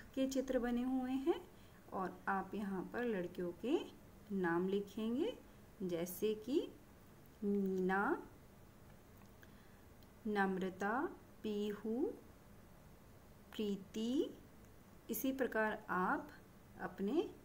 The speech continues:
माता पिता की सहायता से अपने दोस्तों के नाम, अपने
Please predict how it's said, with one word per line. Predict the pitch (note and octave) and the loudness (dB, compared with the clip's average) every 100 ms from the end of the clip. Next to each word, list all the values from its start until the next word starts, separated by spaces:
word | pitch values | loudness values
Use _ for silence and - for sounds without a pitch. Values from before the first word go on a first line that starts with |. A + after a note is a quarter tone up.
| - - - - G#3+ | -20 -20 -20 -10 -2
माता | G3 F3+ G3 | 0 0 -2
पिता | G#3+ G#3 G3 | -2 0 -2
की | F#3+ G#3 | 0 -4
सहायता | - G3 F3+ F3+ F#3 | -4 -4 -2 -2 -4
से | G3+ - D#4 B4 - - - - - | -2 0 0 0 -8 -20 -20 -12 -4
अपने | F3+ - G3+ | -4 0 0
दोस्तों | G3 F3+ F3+ F#3 F3+ | 2 0 -2 -4 -4
के | G3 B3 F#4+ - - - - - | 0 2 2 -2 -16 -18 -10 -2
नाम, | F#3 F3+ F3 F#3+ D#4 - - - | 4 6 6 6 2 0 -10 -10
अपने | F3+ - G#3 D4+ | -6 0 4 4